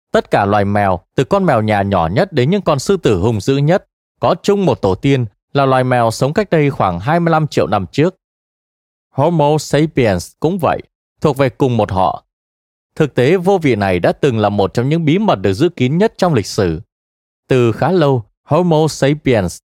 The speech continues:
thích coi mình tách biệt với các loài động vật. Một đứa trẻ mồ côi bị tước mất gia đình, thiếu anh chị em ruột hoặc anh chị em họ, và quan trọng nhất là không có cha mẹ.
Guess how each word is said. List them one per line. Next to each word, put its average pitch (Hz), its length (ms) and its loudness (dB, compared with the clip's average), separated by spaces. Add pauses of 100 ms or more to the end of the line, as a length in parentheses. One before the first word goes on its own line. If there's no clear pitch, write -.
(260)
thích 196 180 -2
coi 156 120 2
mình 101 220 0
tách - 280 -2
biệt 127 260 0
với 127 120 0
các 196 160 0
loài 104 180 2
động 87 240 -2
vật. 87 200 -2 (380)
Một 139 140 0
đứa 151 140 2
trẻ 127 200 0
mồ 101 220 0
côi 147 300 0
bị 113 160 -2
tước 180 200 -2
mất 202 140 0
gia 135 200 0
đình, 87 280 -2 (300)
thiếu 139 320 2
anh 135 220 -2
chị - 120 -6
em 104 240 -2
ruột 92 200 0 (220)
hoặc 131 220 -2 (200)
anh 180 160 0
chị - 120 -4
em 131 240 0
họ, 101 340 -2 (380)
và 117 240 0
quan 127 240 -2
trọng 98 260 -4
nhất 156 220 0
là 104 120 2
không 123 260 -4
có 147 100 0
cha 107 240 -4
mẹ. 85 260 -4